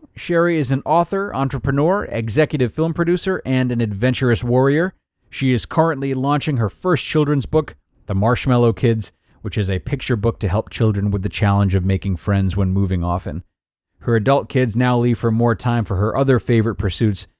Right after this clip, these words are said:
such as writing, golfing, world travel, and cycling. But she says her greatest fulfillment comes from helping others in ways that she once needed herself.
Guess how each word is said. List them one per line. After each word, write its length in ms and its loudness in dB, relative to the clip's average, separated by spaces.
such 240 -6
as 160 -2
writing, 420 4
golfing, 520 2
world 280 0
travel, 440 2
and 160 -2
cycling. 560 2
But 180 -2
she 200 2
says 300 2
her 100 0
greatest 420 0
fulfillment 460 0
comes 260 0
from 140 0
helping 320 2
others 320 2
in 100 0
ways 300 2
that 140 -6
she 180 -2
once 340 0
needed 300 -4
herself. 520 -6